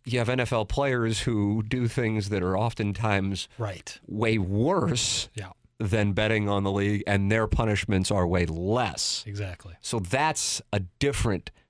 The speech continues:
Speaker 1: conversation. But the one that I saw most discussed, and again, this is social media, so it's like,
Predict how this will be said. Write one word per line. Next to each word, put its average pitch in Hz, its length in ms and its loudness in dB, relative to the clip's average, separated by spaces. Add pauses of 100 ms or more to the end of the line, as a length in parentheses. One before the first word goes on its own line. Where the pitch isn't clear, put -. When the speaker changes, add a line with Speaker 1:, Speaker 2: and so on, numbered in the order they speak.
Speaker 1:
conversation. 92 840 0
But - 180 -6
the 113 80 0
one 139 220 0
that 131 100 0
I 113 100 2
saw 113 480 0
most 110 800 -2
discussed, 107 580 -2
and 123 80 -2
again, 113 300 -2
this 110 160 -2
is 104 80 -4
social 98 380 -2
media, 85 380 -6
so 90 260 -6
it's - 180 -10
like, 85 200 -8